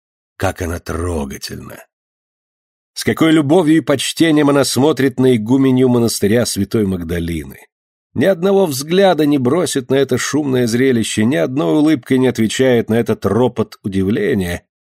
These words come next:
который следит за ней, на ту суетливую услужливость первейшего дворянства Севиллы и Кордовы. Ничто не может рассеять ее священных дум.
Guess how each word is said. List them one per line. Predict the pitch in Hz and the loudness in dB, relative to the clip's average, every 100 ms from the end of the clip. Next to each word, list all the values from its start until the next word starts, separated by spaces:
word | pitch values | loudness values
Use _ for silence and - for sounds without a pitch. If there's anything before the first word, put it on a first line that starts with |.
| - | -6
который | 123 117 110 | -2 0 -2
следит | - 107 98 101 82 | 0 -2 0 -2 -2
за | 87 | -6
ней, | 82 76 - - _ _ _ | -6 -8 -12 -20 _ _ _
на | - 110 | -4 0
ту | 170 | 0
суетливую | - 143 127 151 175 156 151 | 2 2 4 4 4 4 2
услужливость | 131 120 156 131 131 139 127 - | 2 0 2 4 4 4 2 0
первейшего | 104 104 139 123 - 117 | 0 2 2 0 0 0
дворянства | 104 107 139 113 - 113 | 2 2 2 0 -2 -2
Севиллы | 104 107 135 135 120 113 | 0 2 2 4 2 2
и | 104 | 0
Кордовы. | - 107 92 73 76 - - _ - | 0 -2 -2 -4 -12 -16 -20 _ -8
Ничто | 92 135 220 240 190 - - - 196 190 180 | -2 0 2 0 -2 -8 -8 -2 2 2 0
не | 156 | 0
может | 143 143 135 127 | 2 2 2 0
рассеять | 110 101 - - 131 131 120 101 | 0 -2 -4 -2 2 2 0 -2
ее | 92 95 104 | -2 0 0
священных | - 87 87 - - 101 98 82 80 - | -2 -6 -6 -6 -6 -2 -2 -4 -10 -14
дум. | 71 78 - | -16 -14 -18